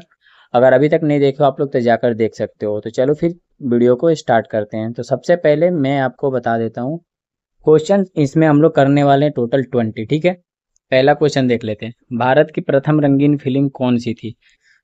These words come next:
तो भारत की प्रथम फिल्म जो रंगीन थी वो थी झांसी की रानी। आप लोग नोट डाउन कर लो, झांसी की रानी, ठीक। शिवाजी के प्रशासन में पेशवा किसे कहा जाता था, यानी कि शिवाजी का जो प्रशासन था उसमें पेशवा किसको कहा जाता था? तो उनके जो मुख्यमंत्री थे उनको पेशवा कहा जाता था।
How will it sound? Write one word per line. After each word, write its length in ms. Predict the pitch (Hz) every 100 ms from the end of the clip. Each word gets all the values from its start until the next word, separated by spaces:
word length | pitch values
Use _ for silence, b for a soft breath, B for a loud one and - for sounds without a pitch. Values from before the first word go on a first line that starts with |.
| -
तो 60 | 120
भारत 320 | 123 135 151
की 60 | 165
प्रथम 440 | 156 143 143 160 156
फिल्म 340 | 143 147 151
जो 200 | 139 131
रंगीन 360 | 131 127 135 127
थी 120 | 127
वो 160 | 123
थी 140 | 120 139
झांसी 380 | 117 117 131 127
की 120 | 123
रानी। 260 | 117 110 110
आप 180 | 117
लोग 140 | 135 139
नोट 160 | 143 139
डाउन 240 | 156 156
कर 120 | 151
लो, 160 | 151 165
झांसी 380 | 135 123 - 135
की 100 | 127
रानी, 260 | 110 110
ठीक। 260 | 113 170 170 _ _ _ _ _ _ _ _ _ _ _ _ _ _ _ _
शिवाजी 440 | - 147 170 175 175
के 120 | 180
प्रशासन 580 | 175 143 - 131 131 151
में 140 | 151 151
पेशवा 420 | 135 123 139 143
किसे 340 | 139 123 139
कहा 200 | 127 113
जाता 240 | 110 104 104
था, 160 | 110 113
यानी 300 | 123 143 151
कि 280 | 165 165 156
शिवाजी 420 | - 135 143 156
का 100 | 160
जो 120 | 151 143
प्रशासन 500 | 123 120 113 139 123
था 100 | 120
उसमें 220 | 117 143
पेशवा 360 | 127 120 151 151
किसको 300 | 139 - 143
कहा 180 | 120
जाता 240 | 113 104 104
था? 80 | 107
तो 120 | 117
उनके 280 | 123 135 151
जो 100 | 147
मुख्यमंत्री 600 | 170 175 170 160 151 151
थे 140 | 147 151
उनको 280 | 135 135
पेशवा 400 | 143 123 120 123 120
कहा 200 | 113 113
जाता 260 | 107 110
था। 200 | 101 107